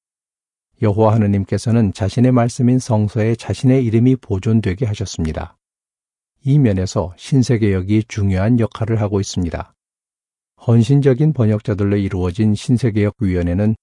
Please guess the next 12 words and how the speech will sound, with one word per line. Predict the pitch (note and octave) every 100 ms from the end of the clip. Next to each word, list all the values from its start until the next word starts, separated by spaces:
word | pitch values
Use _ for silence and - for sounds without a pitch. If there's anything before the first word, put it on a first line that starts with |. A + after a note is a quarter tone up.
| _ _ _ -
영문 | G#2+ A2+ B2+ C#3+
신세계역 | - C3 C3 A2+ A2+ A#2 -
참조주 | - B2 A#2 A2+ A#2
성경에 | A2+ G#2+ G2+ G#2 A#2+
일러두기에서 | D#3+ A2 A2 G#2 F#2+ F2+ F2 - G2
이렇게 | B2 F#2+ - A2+
썼습니다. | G#2 - E2+ D#2+ E2 - _ _ _ _ _ _ _ _ _ _ _
이 | B2 C#3
번역판의 | D3+ A2+ A2+ - A2+ A#2+ A#2+
으뜸 | B2 - C#3+
가는 | C3 B2+ C3
특징은 | - - F#2 A#2